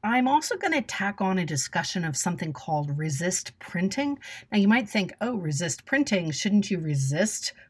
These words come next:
putting that in dyeing and put it in printing instead?" But in fact, resist printing is a dye method, so I'm gonna talk about it here. Uh, and partly because it helps to think about this idea that we would dye things at a certain point in time.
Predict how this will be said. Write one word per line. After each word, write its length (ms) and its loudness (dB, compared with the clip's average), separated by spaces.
putting 240 4
that 160 8
in 160 8
dyeing 340 6
and 160 0
put 140 -2
it 100 0
in 160 -2
printing 400 -2
instead?" 540 0
But 80 -14
in 80 -4
fact, 380 -2
resist 420 2
printing 540 0
is 240 2
a 140 -4
dye 360 0
method, 460 -4
so 500 4
I'm 140 0
gonna 180 2
talk 260 -4
about 240 0
it 120 -2
here. 320 -6
Uh, 140 0
and 280 -2
partly 260 6
because 540 0
it 220 0
helps 260 -2
to 80 0
think 260 -2
about 280 -2
this 180 -4
idea 300 0
that 180 -6
we 140 -6
would 220 -2
dye 240 4
things 260 -4
at 80 -4
a 80 -2
certain 320 -6
point 240 -6
in 140 -2
time. 380 -6